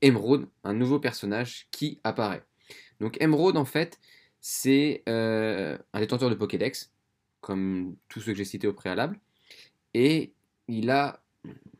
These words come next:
des capacités, on va dire, liées à la nutrition. Pour, euh, comprendre les Pokémon et surtout jouer avec leurs émotions par rapport à des éléments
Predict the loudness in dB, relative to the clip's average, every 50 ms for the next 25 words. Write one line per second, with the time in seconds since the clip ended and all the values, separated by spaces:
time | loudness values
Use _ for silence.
0 | -20 _ _ _ _ _ -12 -8 -6 -6 -4 -4 -4 -6 -6 -8 -4 -2 -2 -2
1 | -2 -2 -4 -4 -4 -4 -4 -4 -6 -4 -4 -4 -4 -4 -6 -8 -14 _ -14 -10
2 | -8 -8 -6 -6 -4 -4 -4 -4 -6 -6 -10 -10 -10 -12 -14 -16 _ _ _ _
3 | _ _ _ _ _ _ _ _ _ _ _ -20 -12 -6 -4 -4 -4 -2 -2 -2
4 | -2 -4 -8 -12 -16 _ _ _ _ _ _ _ _ _ _ _ -20 -20 -20 _
5 | _ _ _ _ _ _ _ _ _ -10 _ 0 0 0 0 0 0 0 0 0
6 | 0 -2 -2 -4 -6 -4 -4 -4 -2 -2 -4 -4 -6 -10 -10 -6 -6 -6 -4 -2
7 | -2 -4 -2 -4 -4 -6 -4 -4 -4 -2 -4 -4 -4 -6 -8 -8 -6 -6 -6 -8
8 | -8 -8 -8 -8 -6 -6 -6 -4 -4 -6 -6 -4 -6 -4 -4 -4 -4 -6 -6 -8
9 | -10 -12